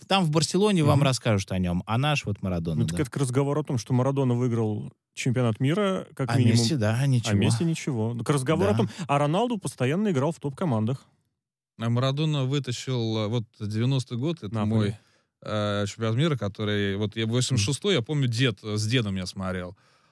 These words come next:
Speaker 3: А девяностый уже в сознании, да, и смо-, его показывали полностью. И вот вытащить вот э-, вот ту сборную Аргентины, да, там Серхио Гойкоэчеа, который там пенальти брал, в, в, после,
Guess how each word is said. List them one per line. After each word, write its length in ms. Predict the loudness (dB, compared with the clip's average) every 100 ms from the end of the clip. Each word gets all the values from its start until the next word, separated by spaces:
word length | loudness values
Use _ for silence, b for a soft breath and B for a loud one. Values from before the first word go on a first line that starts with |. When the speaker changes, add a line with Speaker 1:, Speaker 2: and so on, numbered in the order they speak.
| b
Speaker 3:
А 200 | -4 -2
девяностый 420 | 2 2 2 0 -2
уже 180 | -2 -2
в 60 |
сознании, 680 | 0 0 2 2 2 0 -4
да, 280 | -2 0 2
и 60 | 0
смо-, 180 | 0 0
его 200 | 2 2
показывали 460 | 0 0 0 0
полностью. 640 | 0 0 0 -2 -6 -18 -18 -6
И 300 | 0 2 2 0
вот 240 | -2 -2 _
вытащить 580 | -2 0 2 0 -2 -4
вот 260 | -2 -2 0
э-, 120 | 0
вот 200 | 2 0 -2 _
ту 180 | 2 2
сборную 540 | 2 0 2 2 2 2
Аргентины, 600 | 2 0 0 0 2 4
да, 180 | 2 0
там 220 | -6 -8 b b
Серхио 420 | -2 0 0 -2
Гойкоэчеа, 640 | 0 0 0 -2 0 2 0
который 400 | -2 -4 -2 -2
там 380 | -2 -2 -2 -4 -4
пенальти 420 | 0 0 0 -4
брал, 480 | -2 0 -2 -4 -8
в, 120 | -10
в, 200 | -8 -8
после, 260 | -6 -8